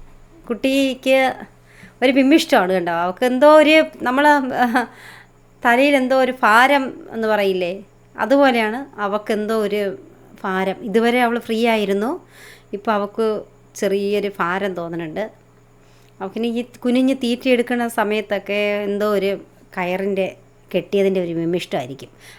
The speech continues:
അത് കുറച്ച് ദിവസം ഇരിക്കും, അത് കഴിയുമ്പോൾ അതൊക്കെ അങ്ങ് മാറും. എന്നാൽ ശരി, ആ, നിൽക്കട്ടെ. ഇത് കെട്ടിയില്ല എന്നുണ്ടെങ്കിൽ ഇവിടെ അവൾ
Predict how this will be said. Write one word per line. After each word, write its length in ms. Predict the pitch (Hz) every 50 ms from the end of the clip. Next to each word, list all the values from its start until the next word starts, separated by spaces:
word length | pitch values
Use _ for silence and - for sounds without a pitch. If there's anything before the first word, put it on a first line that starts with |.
| _ -
അത് 100 | 220 269 294 -
കുറച്ച് 280 | 294 269 277 277 - 370
ദിവസം 260 | 359 339 339 339 - 349 302
ഇരിക്കും, 280 | 254 254 262 269 285 320 - - -
അത് 80 | 233 247 254
കഴിയുമ്പോൾ 340 | 254 240 240 240 240 247 240
അതൊക്കെ 220 | 220 220 208 - 233 226
അങ്ങ് 120 | 226 226 214 175
മാറും. 340 | 147 151 156 165 160 156 - - - _ _ _ - - - - _ _ _ _ _ _ _ _ _ _ _ _ _ _ _ _ _ _ _ _ _ _ _ _ _ _ _ _ _ _ _ _ _ _ _ _ _ _ _ _ _ _ _ _ _ _ _ _ _ _ _ - - - _ _ _ _ 196
എന്നാൽ 200 | 196 208 233 233 - -
ശരി, 260 | - 226 233 254 294 311 294 - - _ _ _ _ _ _ _ -
ആ, 120 | 226 220 214 214 214 214 214 196 185 -
നിൽക്കട്ടെ. 380 | 233 233 - 262 269 - 254 208 190 196 - - 320 285
ഇത് 80 | 233 208 240 -
കെട്ടിയില്ല 340 | 220 196 - 269 277 277 285 285
എന്നുണ്ടെങ്കിൽ 380 | 285 269 240 262 262 269 277 277 254
ഇവിടെ 180 | 226 240 262 262 254 240
അവൾ 120 | 220 240